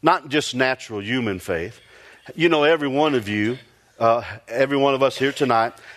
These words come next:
have already, have already operated in what we might call natural human faith. When you came in here tonight, uh, you sat down in that chair.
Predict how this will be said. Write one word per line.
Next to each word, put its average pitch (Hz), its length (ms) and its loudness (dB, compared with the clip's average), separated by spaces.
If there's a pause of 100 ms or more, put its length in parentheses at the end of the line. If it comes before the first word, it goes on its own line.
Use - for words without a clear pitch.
have 131 280 0
already, 123 720 2 (320)
have 120 220 0
already 131 440 4
operated 113 800 0
in 107 120 -2
what 110 120 0
we 113 140 -2
might 117 240 -2
call 113 220 2
natural 110 680 -4 (160)
human 107 380 -4
faith. 95 360 -2 (600)
When 110 180 -2
you 117 160 -2
came 143 300 0
in 113 160 -2
here 104 220 -2
tonight, 101 460 -4 (520)
uh, 98 280 0 (200)
you 123 160 -6
sat 139 500 0
down 117 260 2
in 104 120 -4
that 107 180 0
chair. 90 380 -4